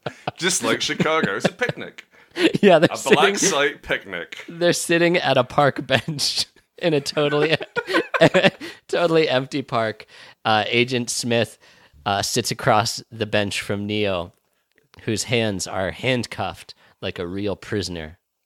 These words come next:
Speaker 2: "Mister Anderson," Agent Smith says as he produces, like, the old-timiest file folder, unwrapping its little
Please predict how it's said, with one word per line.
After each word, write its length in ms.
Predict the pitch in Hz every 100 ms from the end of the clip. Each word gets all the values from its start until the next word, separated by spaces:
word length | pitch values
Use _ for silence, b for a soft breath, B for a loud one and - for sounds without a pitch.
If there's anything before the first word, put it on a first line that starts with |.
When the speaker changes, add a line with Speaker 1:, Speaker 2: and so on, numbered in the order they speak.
| _ 127
Speaker 2:
"Mister 640 | 139 151 - - 143 127 -
Anderson," 1080 | 107 95 82 73 - 73 71 67 65 71 - b b b b b -
Agent 300 | 104 98 92
Smith 300 | - 104 92
says 320 | - 98 90
as 200 | 120 117
he 120 | - 104
produces, 640 | 107 98 98 - 101 -
like, 180 | 90 -
the 160 | 95 -
old-timiest 1040 | 104 98 98 - 95 92 95 92 90 -
file 440 | - - 85 87 82
folder, 520 | - 87 87 85 80 B B B -
unwrapping 800 | 123 113 101 98 101 113 104 101
its 380 | 95 - - 107
little 360 | 101 98 92